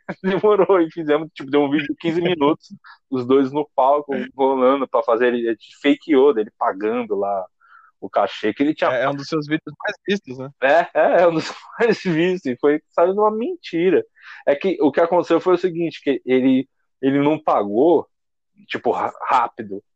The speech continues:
Speaker 1: e, tipo, acho que foi um
Speaker 2: Uhum.
Speaker 1: mês depois, um mês e pouco depois, alguém comentou, "Afonso, aquela grana lá de Curitiba." E eu nem lembrava disso.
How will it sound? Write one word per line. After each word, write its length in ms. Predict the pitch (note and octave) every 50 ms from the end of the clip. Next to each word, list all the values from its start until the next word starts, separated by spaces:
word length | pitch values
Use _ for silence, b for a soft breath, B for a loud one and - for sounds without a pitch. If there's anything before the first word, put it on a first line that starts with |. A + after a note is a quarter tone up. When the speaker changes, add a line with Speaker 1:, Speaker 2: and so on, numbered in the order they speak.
| _ _ _ _ _ _ _
Speaker 1:
e, 180 | A2+ A2+ G#2+ G2+
tipo, 260 | - A#2+ A2+ - -
acho 160 | A2 - -
que 80 | - -
foi 140 | - C#3+ C#3+
um 80 | D#3
Speaker 2:
Uhum. 60 | D#3+
Speaker 1:
mês 300 | - C3 C#3 D#3 D3+ C3
depois, 640 | B2+ C3 B2+ - _ - B2 B2+ C#3+ D3+ D3 B2+ A#2
um 60 | B2
mês 240 | B2 A#2+ B2 C3 A#2+
e 60 | A#2+ -
pouco 220 | - - - B2 A2+
depois, 420 | A#2+ A#2 - - C3 C#3+ D#3+ C3+
alguém 260 | C3+ A#2+ B2 C#3+ C#3+ -
comentou, 500 | - D#3+ E3 E3 D3 C#3 _ F#3+ G#3 A#3
"Afonso, 400 | A#3+ - _ C4+ B3+ - - F#3+
aquela 260 | - - B3+ C#4+ E4
grana 300 | E4 D#4+ D4 C4+ C4 B3+
lá 140 | B3+ B3 A#3+
de 80 | A#3+ -
Curitiba." 580 | - A3+ G#3 G3 - - - G#3 F3 B2+ A#2 - - _ _ _ _ _ _ _ _ _ _ _
E 40 | C#3
eu 100 | D3+ D#3+
nem 140 | D3+ D#3 E3+
lembrava 640 | G#3+ F4+ F#4+ A3+ A#2+ A2 A2 B2+ C3+ C#3 A#2+ F#2+ F#2+
disso. 400 | F#2+ F#2+ F#2+ F#2 - - - -